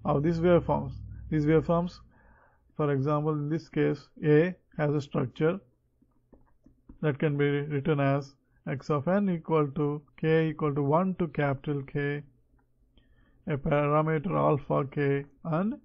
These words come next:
a basis function psi k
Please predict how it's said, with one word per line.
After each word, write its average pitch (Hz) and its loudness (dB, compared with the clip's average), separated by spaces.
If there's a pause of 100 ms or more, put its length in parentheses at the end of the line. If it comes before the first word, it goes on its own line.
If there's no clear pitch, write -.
(380)
a 160 4
basis 147 8
function 151 0 (2250)
psi 185 4
k - -8